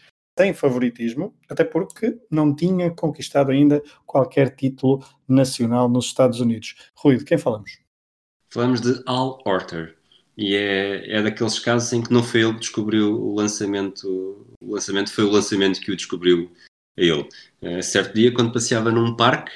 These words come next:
Speaker 2: eh, foi surpreendido pelo tal objeto estranho que caiu aos pés, um disco. Eh, alguns lançadores estavam a praticar e o disco ficou ali à mão de semear e depois de o devolver com tanta qualidade, eh, percebeu que podia estar ali algo que gostasse.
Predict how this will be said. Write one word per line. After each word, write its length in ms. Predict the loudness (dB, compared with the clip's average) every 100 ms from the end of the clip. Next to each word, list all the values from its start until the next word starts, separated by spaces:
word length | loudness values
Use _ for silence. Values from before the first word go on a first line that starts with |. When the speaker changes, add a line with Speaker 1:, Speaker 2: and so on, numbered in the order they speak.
| -12
Speaker 2:
eh, 180 | -6 -4 0
foi 140 | 0
surpreendido 560 | 2 -2 0 0 -2 -2
pelo 220 | -4 -2
tal 180 | 0 2
objeto 420 | 0 0 -2 -2
estranho 400 | -6 -2 -2 -2
que 120 | -6
caiu 300 | -6 -4 -2
aos 120 | -4
pés, 300 | -4 -4 -6 -2
um 140 | 0
disco. 380 | 2 0 -2 -16 _ _ _ -10
Eh, 100 | -4
alguns 360 | -2 0 0
lançadores 380 | 0 -2 -4 -4
estavam 300 | -2 -4 -2
a 40 |
praticar 480 | -4 -6 -4 -2 0
e 40 | 0
o 60 |
disco 220 | -2 -4
ficou 300 | -6 -4 0
ali 160 | 2 2
à 60 | 0
mão 140 | -4
de 80 | -6
semear 460 | -2 0 0 -4 -10
e 100 | -10
depois 380 | -8 0 2 2
de 120 | -2
o 60 | -6
devolver 640 | -2 0 0 0 -4 -4
com 160 | -6 -6
tanta 260 | -4 -6
qualidade, 520 | -4 2 4 2 0 -6 _ -20 _
eh, 160 | -8 -6
percebeu 400 | -8 0 2 0
que 80 | -2
podia 200 | -2 -2
estar 240 | -2 -2
ali 220 | 0 2
algo 220 | 0 -2
que 100 | -8
gostasse. 760 | -10 -10 -8 -6 -6 -8 -16 -18